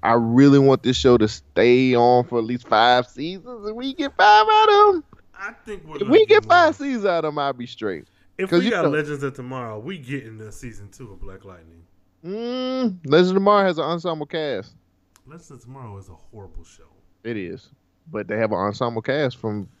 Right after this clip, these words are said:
Speaker 1: from characters on different shows.
Speaker 2: Okay, you're right, you're right.
Speaker 1: And,
Speaker 2: Well, get
Speaker 1: you know,
Speaker 2: episode
Speaker 1: I just wanna see, I just wanna see, I just wanna see the first family of D C. This is
Speaker 2: Mm-hmm.
Speaker 1: great. <laughs> You know what I'm
Speaker 2: Yes.
Speaker 1: saying?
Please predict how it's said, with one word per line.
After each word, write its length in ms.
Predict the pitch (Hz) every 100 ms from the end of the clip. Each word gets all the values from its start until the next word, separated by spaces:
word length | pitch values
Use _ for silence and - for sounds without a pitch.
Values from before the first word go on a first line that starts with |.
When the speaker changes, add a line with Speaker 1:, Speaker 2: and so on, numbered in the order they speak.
| _ _ -
Speaker 1:
from 180 | 107
characters 460 | 104 113 107 113 113
on 100 | 113 110
different 240 | 107 120
shows. 380 | 123 151 202 135
Speaker 2:
Okay, 160 | 101 95 -
you're 220 | 104 113
right, 140 | 90 87
you're 160 | -
right. 240 | - 80 - - -
Speaker 1:
And, 340 | 92 95 92 -
Speaker 2:
Well, 40 |
get 240 | - 202 175
Speaker 1:
you 100 | 120
know, 120 | 95
Speaker 2:
episode 280 | 95 107 101 - - 87 - - - - - - - - - - - - _
Speaker 1:
I 120 | - 175
just 160 | 196
wanna 220 | 185 175 156
see, 360 | 156 151 147 -
I 120 | 151
just 180 | 170 175
wanna 260 | 175 147
see, 540 | 139 - 135 123 113 - -
I 100 | 151
just 180 | 196 208
wanna 220 | 196 185
see 260 | 170 190 185
the 180 | 143 135 -
first 280 | 175 160 -
family 380 | 165 160 151 139
of 180 | 117
D 160 | 120 165
C. 460 | - 160 143 107 _ - _ _
This 160 | 202 220
is 140 | 196
Speaker 2:
Mm-hmm. 20 |
Speaker 1:
great. 420 | 160 208 262 208 135
<laughs> 140 | 208 262
You 240 | 269 254
know 60 | 254
what 180 | 247
I'm 80 | 247
Speaker 2:
Yes. 260 | 226 233 220
Speaker 1:
saying? 220 | 190 180